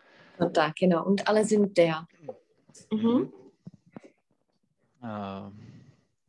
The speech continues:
Speaker 2: Sport, äh, zwei Sportarten, die man im Winter treibt.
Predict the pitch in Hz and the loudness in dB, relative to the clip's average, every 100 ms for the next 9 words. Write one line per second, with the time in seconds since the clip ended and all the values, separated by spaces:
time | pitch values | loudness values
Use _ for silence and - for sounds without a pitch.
0 | - - - _ _ _ - - _ 107 | -20 -20 -20 _ _ _ -20 -20 _ -12
1 | 107 - - - 107 110 - 131 165 - | -12 -14 -20 -12 -10 -10 -10 -10 -10 -12
2 | 98 - 104 107 _ 131 160 156 117 117 | -14 -10 -12 -12 _ -10 -8 -10 -8 -6
3 | 113 117 - 110 104 104 104 - 104 104 | -6 -8 -10 -10 -8 -8 -8 -10 -14 -12
4 | 92 87 - _ _ | -12 -14 -18 _ _